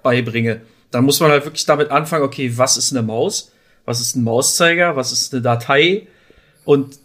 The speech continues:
weiß ich nicht, ich, wenn ich jetzt hier draufklicke, dann, dann passiert irgendwas. Und ich, das war wahrscheinlich damals für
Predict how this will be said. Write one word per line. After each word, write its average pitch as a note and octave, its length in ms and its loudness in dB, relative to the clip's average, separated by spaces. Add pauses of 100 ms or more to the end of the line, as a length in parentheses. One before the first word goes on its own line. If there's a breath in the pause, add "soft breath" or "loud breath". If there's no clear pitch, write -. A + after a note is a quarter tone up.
(200)
weiß C#3 160 0
ich C3 60 -4
nicht, A#2+ 180 0
ich, - 240 -8
wenn C3+ 100 4
ich C#3 140 -2
jetzt C#3+ 200 0
hier D#3 140 0
draufklicke, E3 720 2
dann, D3 300 -2 (360 loud breath)
dann D3 200 2
passiert F#3+ 380 2
irgendwas. G3+ 500 0
Und D#3+ 200 -6 (200)
ich, D#3+ 160 0
das - 180 0
war F#3 120 6
wahrscheinlich F3 360 2
damals F3+ 420 4
für E3+ 120 0